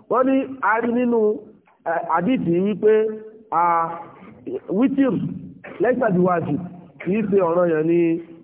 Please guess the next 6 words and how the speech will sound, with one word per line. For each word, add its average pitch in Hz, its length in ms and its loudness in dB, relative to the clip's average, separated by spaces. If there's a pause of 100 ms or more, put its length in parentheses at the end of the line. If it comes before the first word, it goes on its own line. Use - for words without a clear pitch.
(100)
a, 151 260 0
wítìr 175 400 2 (680)
aw 165 180 0
fard 180 280 -2 (580)
tàbí 165 340 0 (600)
ọ̀ranyàn. 139 400 -2